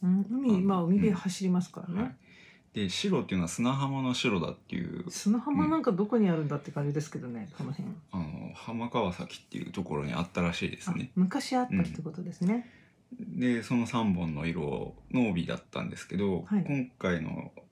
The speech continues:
Speaker 2: 新型車両では残念ながら白い色は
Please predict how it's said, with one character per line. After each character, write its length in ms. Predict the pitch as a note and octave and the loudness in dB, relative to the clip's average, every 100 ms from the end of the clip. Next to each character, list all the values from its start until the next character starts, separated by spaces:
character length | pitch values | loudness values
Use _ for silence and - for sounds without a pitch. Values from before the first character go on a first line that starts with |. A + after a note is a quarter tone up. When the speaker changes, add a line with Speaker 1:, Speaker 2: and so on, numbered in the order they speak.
| - | -10
Speaker 2:
新 240 | - G2+ | -2 2
型 220 | G2 F#2 | 2 0
車 160 | F#2 G2 | -2 0
両 200 | F#2 D#2+ | 0 0
で 80 | G2 | 0
は 300 | A2+ G2 F2+ - | 2 0 -2 -6
残 260 | B2 A2+ | -2 0
念 140 | A2 A2 | 0 0
な 120 | A2 | 0
が 80 | F2+ | 0
ら 80 | - | 0
白 320 | - A#2 C3 | 0 2 4
い 60 | F#2 | 4
色 180 | D#2+ | 2
は 100 | C#2 | 0